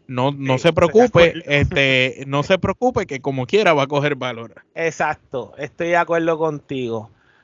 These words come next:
Speaker 2: Pero es verdad que Britt
Speaker 1: ¿Qué otra
Speaker 2: Baker, quien
Speaker 1: figura
Speaker 2: tiene
Speaker 1: de
Speaker 2: la
Speaker 1: esta?
Speaker 2: división femenina corriendo es esa mujer.
Speaker 1: Siempre, desde que debutó <laughs> en
Speaker 2: Desde que
Speaker 1: A E W.
Speaker 2: debutó.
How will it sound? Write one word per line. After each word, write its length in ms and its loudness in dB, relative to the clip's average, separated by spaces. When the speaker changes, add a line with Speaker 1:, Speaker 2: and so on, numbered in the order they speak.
Speaker 2:
Pero 420 4
es 180 2
verdad 280 4
que 440 -4
Britt 280 -8
Speaker 1:
¿Qué 60 6
otra 240 6
Speaker 2:
Baker, 100 -2
quien 140 -2
Speaker 1:
figura 220 0
Speaker 2:
tiene 100 2
Speaker 1:
de 60 4
Speaker 2:
la 120 4
Speaker 1:
esta? 100 -2
Speaker 2:
división 360 -2
femenina 500 0
corriendo 500 0
es 60 0
esa 240 -2
mujer. 320 -6
Speaker 1:
Siempre, 400 -6
desde 260 -4
que 80 -4
debutó 600 0
<laughs> 100 -10
en 140 -4
Speaker 2:
Desde 180 2
que 40 2
Speaker 1:
A 40 2
E 20 2
W. 180 2
Speaker 2:
debutó. 520 2